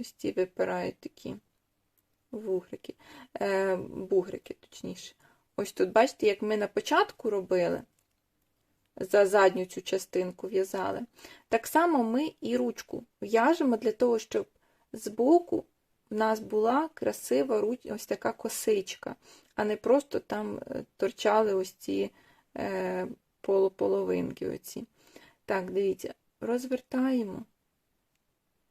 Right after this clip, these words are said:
І ось так за, так, дивіться, в яку сторону вам легше вернути, напевно, в цю буде.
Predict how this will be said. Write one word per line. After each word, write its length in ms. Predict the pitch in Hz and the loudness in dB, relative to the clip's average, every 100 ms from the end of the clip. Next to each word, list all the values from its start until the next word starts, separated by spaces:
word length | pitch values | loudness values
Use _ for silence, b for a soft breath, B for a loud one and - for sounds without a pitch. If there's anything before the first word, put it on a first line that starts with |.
| _ _ _ _ _ 523 | _ _ _ _ _ -6
І 280 | 226 226 - - | -4 -4 -6 -8
ось 240 | 214 208 - | -8 -6 -8
так 440 | - 214 202 - _ _ _ _ | -6 -6 -6 -14 _ _ _ _
за, 440 | 214 196 214 196 196 _ - | -8 -2 0 -2 -8 _ -10
так, 180 | 196 - | -10 -8
дивіться, 340 | 214 220 - 196 | -6 -6 -6 -8
в 20 | |
яку 180 | 202 196 | -8 -10
сторону 420 | - - 196 196 | -8 -8 -6 -8
вам 200 | 196 - _ _ - | -10 -12 _ _ -10
легше 400 | 208 202 - 226 | -8 -8 -12 -8
вернути, 480 | 220 233 339 - | -6 -6 -8 -12
напевно, 400 | 220 226 233 233 | -14 -10 -10 -10
в 180 | 196 - | -12 -14
цю 120 | - | -12
буде. 240 | - - | -10 -10